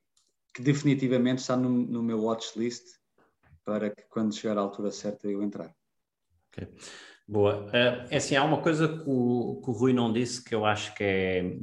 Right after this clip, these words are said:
Speaker 2: que é muito, muito importante para, para este tipo de ação, eh, que é, se eu investir num E T F, eu no fundo estou a replicar, eh,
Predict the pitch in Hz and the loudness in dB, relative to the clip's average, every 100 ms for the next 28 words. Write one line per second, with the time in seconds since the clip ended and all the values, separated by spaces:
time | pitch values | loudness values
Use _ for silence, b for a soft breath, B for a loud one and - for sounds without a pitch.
0 | - 104 101 107 117 113 117 107 104 101 | -4 0 2 2 2 0 0 0 0 -2
1 | - 98 - 104 101 - _ _ _ - | -4 -6 -2 0 0 -6 _ _ _ 0
2 | 101 98 92 92 - 104 98 - 104 101 | 2 4 2 0 2 2 0 -2 -4 -2
3 | 98 90 - 98 98 101 101 - 98 92 | 2 2 2 0 0 -2 -8 -12 -6 -4
4 | 90 90 - - - 110 98 - B B | -2 -2 -4 -10 -6 0 2 0 B B
5 | B B - - - 151 156 156 156 - | B B -8 -6 4 6 6 6 2 -4
6 | - 135 123 117 117 117 113 - 110 113 | -4 0 2 2 2 2 0 -2 0 2
7 | 127 - - 110 113 113 107 - 113 113 | 2 -4 -10 -4 0 0 -2 0 0 2
8 | 120 117 101 101 101 117 110 104 107 107 | 2 4 4 0 -4 -2 -2 -2 0 4
9 | 107 110 107 107 104 | 4 2 2 2 0